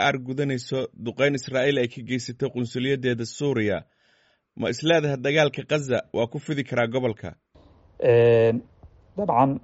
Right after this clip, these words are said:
Speaker 2: xeerarka caalamiga ah waxay qorayaan qunsuliyaduhu inay yihiin dhul ay leeyihiin waddamada, laakiin waddamo kale inta ku yaalla.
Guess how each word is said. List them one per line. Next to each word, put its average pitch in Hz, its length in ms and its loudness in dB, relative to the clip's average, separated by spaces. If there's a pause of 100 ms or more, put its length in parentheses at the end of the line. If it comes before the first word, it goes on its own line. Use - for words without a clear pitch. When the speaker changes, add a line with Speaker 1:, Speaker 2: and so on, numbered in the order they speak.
(100)
Speaker 2:
xeerarka 139 380 4
caalamiga 127 460 4
ah 107 100 4
waxay 104 220 0
qorayaan 110 420 0
qunsuliyaduhu 113 760 -2 (100)
inay 104 260 -4
yihiin 113 440 -4
dhul 135 220 4 (200)
ay 110 140 -2
leeyihiin 110 520 -2
waddamada, 110 540 2 (260)
laakiin 110 360 -4
waddamo 107 360 -2
kale 107 200 0
inta 101 180 -4
ku - 140 -10
yaalla. 107 360 4